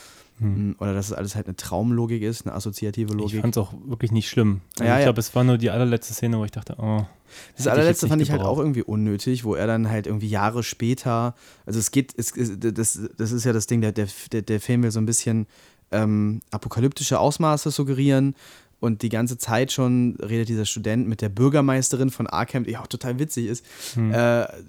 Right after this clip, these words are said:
Speaker 2: also die Bürgermeisterin von Arkham hat ein großes Projekt vor für Arkham. Sie möchte irgendwie, dass, äh, w-, Wasser aus Arkham an alle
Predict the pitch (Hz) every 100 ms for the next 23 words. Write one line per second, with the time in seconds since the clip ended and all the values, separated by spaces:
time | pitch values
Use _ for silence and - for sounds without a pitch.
0 | 82 - - 87 107 113 117 147 139 131
1 | 127 120 104 110 123 131 123 110 110 113
2 | 123 - 113 143 - - 143 131 120 117
3 | - 123 - 123 113 110 117 113 104 117
4 | 107 113 101 98 - _ - _ _ _
5 | - - 62 82 107 104 104 113 - 113
6 | 151 170 143 80 123 - 139 67 123 -
7 | 113 143 151 147 151 147 - _ _ -
8 | 120 131 123 156 160